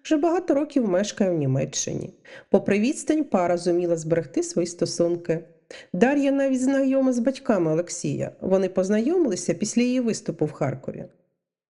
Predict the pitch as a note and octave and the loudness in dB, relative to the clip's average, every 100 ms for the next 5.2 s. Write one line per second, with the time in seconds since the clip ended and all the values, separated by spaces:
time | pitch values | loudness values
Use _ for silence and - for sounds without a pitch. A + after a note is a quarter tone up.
0 | _ - - - - - - A3 D#4 G4+ | _ -20 -20 -20 -20 -8 0 2 2 0
1 | G4+ D4 C4 A#3+ A3 G#3+ - G3 F#3+ F3+ | 0 0 2 2 0 0 0 2 0 0
2 | - E4+ E4+ D#4+ C#4+ B3+ A#3 G3 F#3+ E3 | -2 0 0 0 0 -2 0 -2 0 0
3 | D#3+ D#3+ D#3+ C#3 - D#3+ D3 C#3+ C#3+ - | 0 -2 -4 -2 0 2 0 0 -2 -4
4 | C3+ D3+ C#3+ A#2+ C#3 C3+ E3+ A#3+ - C4+ | -4 -2 -4 -4 -4 -2 0 -2 0 0
5 | C4+ C#4+ | 0 -2